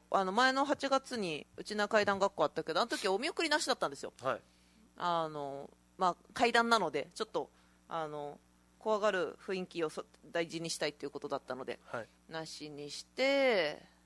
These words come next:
Speaker 1: もうだから、なんかお見送り最近してないなと思って、だからまあ、おら-、お笑いライブもね、お見送りうろうろさせてもらってるけど、
Speaker 2: うん。
Speaker 1: まあ、結局だから、先週かな、大勢も集まって、まあ、この、うちな怪談学校のこの、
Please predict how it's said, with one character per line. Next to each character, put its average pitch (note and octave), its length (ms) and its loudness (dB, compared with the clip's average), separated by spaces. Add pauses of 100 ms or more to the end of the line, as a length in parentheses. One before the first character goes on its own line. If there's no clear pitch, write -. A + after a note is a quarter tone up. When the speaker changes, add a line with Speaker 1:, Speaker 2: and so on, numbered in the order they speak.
Speaker 1:
も F3 200 -8
う - 20 -4
だ D#3+ 80 -2
か D#3+ 140 0
ら、 D3 240 2 (640)
な A3 80 0
ん - 20 -8
か G3 100 8
お F3+ 180 8
見 F4 120 4
送 F#4+ 160 4
り F4 80 4
最 C#4 180 8
近 B3+ 140 4
し - 80 2
て B3 80 6
な A3 80 8
い G3 40 6
な D#3+ 140 4
と - 60 -8
思 D3 100 -8
っ - 20 -10
て、 - 120 -6
だ C#3+ 100 -2
か D3+ 80 -2
ら E3 60 -8
ま F3 80 0
あ、 F3 60 4
お G#3+ 80 6
ら-、 C4 180 4
お A#3 40 4
笑 C4 200 8
い - 20 6
ラ C4 60 6
イ B3+ 40 4
ブ G3 100 -6
も C#3+ 100 -10
ね、 D3+ 160 -8
お - 40 -12
見 F3 140 -8
送 E3 160 -8
り D#3 140 -4
う F#3 100 -4
ろ F3+ 80 -4
う D#3 60 -4
ろ D3+ 80 -8
さ E3 100 -12
せ - 100 -10
て - 60 -10
も D3 120 -6
ら C#3+ 60 -2
っ - 40 -10
て - 100 -12
る C3+ 100 -10
け C3+ 120 -8
ど、 C3+ 140 -6 (340)
Speaker 2:
う C#3+ 40 -8
ん。 C3 300 -6
Speaker 1:
ま F3+ 80 -10
あ、 E3+ 40 -12
結 - 180 -18
局 G#3+ 200 -8
だ G#3 120 0
か E3+ 100 -2
ら、 D3 180 0 (920)
先 - 200 -4 (160)
週 - 180 0 (240)
か G3 160 4
な、 E3 100 0
大 D3+ 300 0
勢 F#3+ 220 2
も D#3 380 -2
集 - 140 -8
ま F3 140 0
っ E3+ 60 -6 (220)
て、 D#3+ 420 2
ま F3 120 -2
あ、 - 20 -4
こ F3 120 -6
の、 D3+ 260 -4
う F#3 60 -8
ち - 120 -8
な F3+ 100 2
怪 E3+ 180 2
談 E3+ 140 2
学 E3 200 -2
校 C#3+ 200 -2
の C3+ 160 -8
こ C#3 160 -8
の、 C3+ 180 -6